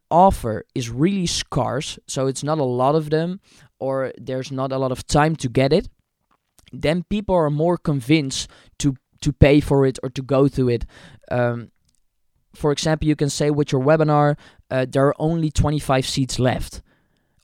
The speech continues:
Or you can say, "Oh, you can only register for the coming two hours and then it's closed." This will convince people to easily go to your webinar. So that's the third thing. The last thing you, what you need to include is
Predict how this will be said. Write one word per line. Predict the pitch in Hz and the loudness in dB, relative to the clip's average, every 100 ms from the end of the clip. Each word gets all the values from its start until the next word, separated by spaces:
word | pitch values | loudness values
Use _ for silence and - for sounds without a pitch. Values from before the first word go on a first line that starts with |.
| - | 0
Or | 135 139 135 | 4 4 4
you | - 139 | -2 -6
can | 139 | -4
say, | 135 139 135 131 - | -4 -2 -2 -2 0
"Oh, | 196 180 - _ - | 2 2 -4 _ -8
you | 139 | -2
can | 156 | -2
only | - 175 165 | -2 -2 0
register | 131 165 165 147 143 | 2 2 2 2 0
for | 131 147 | 2 0
the | 135 | 2
coming | 147 147 | 2 0
two | - 147 | 2 2
hours | - 151 143 131 - | 4 4 6 4 0
and | 135 | -4
then | 135 | -4
it's | 131 - | -4 -4
closed." | - 131 110 - - - _ - | 0 0 0 -6 -14 -20 _ -8
This | 135 165 - | -4 -4 -2
will | 165 165 156 - _ _ | -2 0 -2 -6 _ _
convince | 160 143 127 180 - | 2 2 2 0 0
people | - 139 143 139 | -2 -2 -2 -4
to | 143 - - | -6 -8 -6
easily | 175 170 147 | -4 -2 -4
go | 131 135 | 0 2
to | 135 127 | 2 -2
your | 120 | -2
webinar. | 117 107 117 - - _ _ _ - | -4 -6 -10 -12 -18 _ _ _ -2
So | 147 | 2
that's | 165 170 | 4 2
the | 160 | -2
third | - 175 160 127 | -2 2 4 2
thing. | 113 104 113 | -6 -4 -4
The | 127 _ | -6 _
last | 127 139 202 - | 0 2 2 0
thing | 202 180 | -4 -4
you, | 165 | -4
what | 156 | -4
you | 160 | -4
need | 147 147 | -4 -4
to | 139 | -6
include | 131 127 120 131 - - _ _ _ _ 147 | -6 -4 -2 -2 -6 -12 _ _ _ _ -2
is | 143 143 - | -2 -2 -6